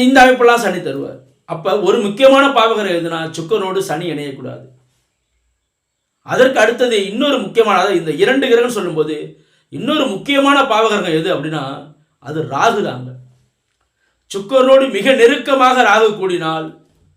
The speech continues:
தாம்பத்திய எண்ணங்கள்ல பிரச்சனைகள் வரலாம். ஆனா எல்லாவற்றிற்கும் விதிவிலக்குகள் இருக்கு,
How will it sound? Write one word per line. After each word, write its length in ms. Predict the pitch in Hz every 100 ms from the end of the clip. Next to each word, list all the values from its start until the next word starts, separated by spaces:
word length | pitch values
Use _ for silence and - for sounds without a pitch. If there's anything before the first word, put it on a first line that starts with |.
| _ _ _ _ _ 156
தாம்பத்திய 480 | 196 214 196 185
எண்ணங்கள்ல 480 | 165 170 156 143 139 139 -
பிரச்சனைகள் 540 | 139 135 151 143 131 120
வரலாம். 380 | 113 117 117 - _ _ _ _ _ _ 196
ஆனா 120 | 277 247
எல்லாவற்றிற்கும் 640 | 277 294 277 262 247 247 220
விதிவிலக்குகள் 520 | 247 233 - 196 165
இருக்கு, 240 | 165 156